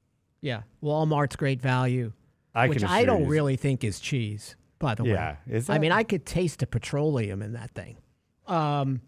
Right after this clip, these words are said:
Speaker 1: or Kraft. And I don't even know if that's cheese. It just may have less petroleum in it. But last night I had a dream.
Speaker 2: They're made in the same refinery.
Speaker 1: I had a dream that I was on my back in bed.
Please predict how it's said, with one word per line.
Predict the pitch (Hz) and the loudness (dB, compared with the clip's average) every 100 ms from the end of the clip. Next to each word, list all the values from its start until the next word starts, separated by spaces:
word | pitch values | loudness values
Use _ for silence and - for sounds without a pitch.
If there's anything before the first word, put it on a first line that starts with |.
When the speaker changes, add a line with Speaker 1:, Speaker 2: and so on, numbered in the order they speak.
| _ _ _ _ _ _ _ _ _ _ | _ _ _ _ _ _ _ _ _ _
Speaker 1:
or | 180 175 | 0 0
Kraft. | 160 - 165 131 98 - - - _ | -2 -2 0 0 -2 -8 -16 -20 _
And | 156 | 2
I | 190 | 4
don't | 240 180 | 4 4
even | 151 | 2
know | 143 | 2
if | 127 - | 0 -2
that's | 143 147 147 - | 2 2 2 -4
cheese. | - 196 190 180 | -4 -2 -2 -2
It | 160 | -4
just | 165 143 | -4 -4
may | 156 | -2
have | 139 127 | -2 -2
less | 123 135 156 170 | -2 0 0 -2
petroleum | - 139 131 117 117 104 113 | -4 -4 -2 -2 -2 -4 -6
in | 101 | -8
it. | - - - _ _ _ _ _ _ _ _ _ | -14 -20 -20 _ _ _ _ _ _ _ _ _
But | 185 151 | -2 -2
last | 151 180 208 - | 0 0 -2 0
night | 180 151 | 0 0
I | |
had | 139 143 | 0 -2
a | 113 | -4
dream. | - 120 104 98 | -6 -8 -8 -6
Speaker 2:
They're | 139 | -2
made | 131 123 | 2 2
in | |
the | 98 | 0
same | 92 101 90 | -4 -6 -6
refinery. | 80 90 87 80 | -6 -6 -6 -2
Speaker 1:
I | 151 165 | 0 2
had | 135 143 | 0 0
a | 131 | -4
dream | 117 120 107 98 _ - | -6 -10 -12 -16 _ -8
that | 135 | -4
I | 127 131 | -2 -2
was | 131 120 | -2 -4
on | 123 131 180 | -4 -4 -2
my | 175 147 | -2 -2
back | 139 135 139 139 | -4 -4 -4 -6
in | 131 | -8
bed. | 120 98 104 | -8 -12 -14